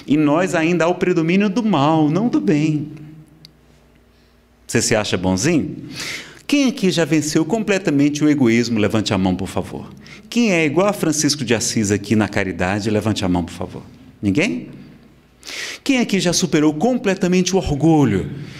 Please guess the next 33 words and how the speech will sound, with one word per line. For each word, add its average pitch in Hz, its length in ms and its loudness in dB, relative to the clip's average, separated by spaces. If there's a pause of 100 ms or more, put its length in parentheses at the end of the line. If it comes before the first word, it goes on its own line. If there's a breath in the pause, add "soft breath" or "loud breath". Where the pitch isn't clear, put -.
(160 loud breath)
Quem 196 220 0
é 190 40 2
uma 175 180 -2
pessoa 165 280 0
completamente 156 760 0
humilde, 131 360 2
como, 113 220 0
por 104 120 0
exemplo, 104 520 2 (260 loud breath)
Francisco 123 600 0
Cândido 123 200 0
Xavier? 127 420 0
Levante 131 360 0
a 117 40 2
mão, 107 180 2
por 98 120 -2
favor. 90 380 -4 (280)
Alguém 117 260 2
conseguiu 123 460 -2
já? 151 280 -2 (1000 loud breath)
Então, 170 160 -2
olha, 131 160 4
os 120 80 0
dois 311 500 0
maiores 214 640 0
defeitos 185 540 0
da 170 100 0
humanidade 151 680 0
que 131 80 0
a 120 40 2
gente 135 200 -4
já 233 240 -2
sabe. 175 720 -2